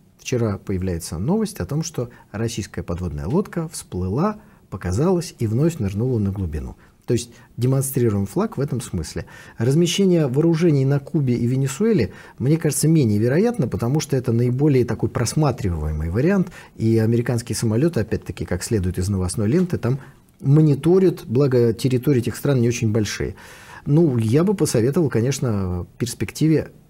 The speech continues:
признания независимости Д Н Р, Л Н Р, о чем мы многократно говорили. Но это, так сказать, то, что лежит на поверхности. Должны быть еще какие-то козыри, которые вот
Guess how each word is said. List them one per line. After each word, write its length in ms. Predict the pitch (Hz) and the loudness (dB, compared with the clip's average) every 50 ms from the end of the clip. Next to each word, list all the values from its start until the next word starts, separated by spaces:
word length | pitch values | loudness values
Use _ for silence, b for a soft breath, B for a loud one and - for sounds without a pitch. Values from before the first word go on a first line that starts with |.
| - | -4
признания 460 | 131 123 113 110 107 110 123 135 117 | -2 0 0 2 2 2 2 2 2
независимости 720 | 107 107 95 95 90 107 139 - - 123 107 - - - | 2 2 2 2 0 0 0 -2 -2 -4 -6 -6 -4 -4
Д 140 | 92 85 92 | -2 0 0
Н 120 | 87 90 98 | 0 0 0
Р, 100 | 95 92 | 0 0
Л 140 | 90 82 | -2 -2
Н 100 | 90 98 | 0 0
Р, 120 | 131 147 143 | 2 2 0
о 40 | 98 | 0
чем 220 | - - 113 117 | -2 -2 -2 0
мы 80 | 110 104 | 0 0
многократно 640 | 98 98 98 90 92 85 92 101 87 - 101 92 - B B B B B B | 0 0 -2 -2 -4 -4 -4 -6 -6 -4 -6 -8 -8 B B B B B B
говорили. 460 | - 110 107 98 90 80 80 73 76 - | -4 -2 0 0 0 -2 -2 -4 -4 0
Но 240 | 131 139 165 170 - | 2 2 2 2 2
это, 380 | - 220 147 - 151 143 139 - - - - - | 0 -2 0 0 0 0 0 -2 -6 -14 -8 -6
так 120 | 131 127 | -4 -4
сказать, 360 | - - - 123 127 120 - - | -4 -2 0 0 0 0 -2 -2
то, 80 | 143 | -4
что 160 | 139 - - | -4 -2 0
лежит 260 | 120 120 117 123 117 - | 0 0 0 0 0 -2
на 100 | 123 117 | -2 -2
поверхности. 680 | - 123 107 95 85 - - - 76 - - - 101 - B B B B | 0 0 0 0 0 -2 -6 -10 -10 -10 -10 -12 -14 -14 B B B B
Должны 240 | - 110 107 104 117 | -4 -4 -2 0 0
быть 220 | 120 120 110 - - | 0 0 -2 -2 -2
еще 420 | 101 117 127 - - - - 110 | -2 -2 -2 -4 -4 -4 -4 -4
какие-то 400 | - 92 82 - - - - 87 | -4 -4 -8 -8 -10 -10 -10 -8
козыри, 380 | - - 175 214 220 180 120 95 | -4 -2 0 2 2 2 0 -2
которые 520 | - - - - - 139 180 208 160 104 | -4 -8 -10 -6 -2 -2 0 0 0 0
вот 200 | 87 90 - - | 0 -2 -4 -6